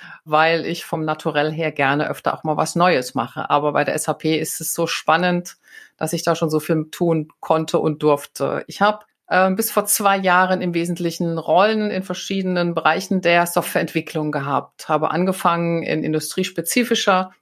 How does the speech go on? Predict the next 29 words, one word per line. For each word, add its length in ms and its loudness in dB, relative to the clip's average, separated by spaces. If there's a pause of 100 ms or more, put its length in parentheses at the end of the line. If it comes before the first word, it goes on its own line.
(100)
äh, 120 2
damals 300 2
Produktmanagement 960 0
für, 420 0
äh, 520 2
Warenwirtschaft, 840 2
also 180 -4
für 120 -6
den 180 -4
Handel, 580 2
hat 140 -8
die 60 -6
S 160 -10
A 60 -2
P 180 -6
damals 680 0
gestartet. 960 0 (420)
Hab 280 0
da 160 4
unter 460 -2
anderem 540 2
auch 560 2
ganz 200 0
viel 280 -2
Schulung 540 0
gehalten 460 2
für 160 -8
unsere 280 -6
Kunden, 540 2